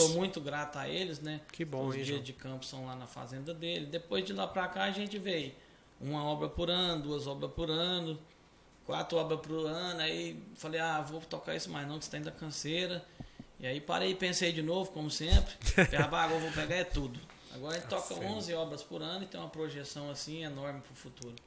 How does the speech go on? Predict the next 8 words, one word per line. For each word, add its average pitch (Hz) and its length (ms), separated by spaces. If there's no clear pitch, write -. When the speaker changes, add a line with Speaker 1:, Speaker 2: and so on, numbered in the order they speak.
Speaker 2:
É, 160 340
uma, 202 260
é, 175 60
tu 202 160
tem 269 160
dificuldade 175 560
com 156 240
profissionais 165 1000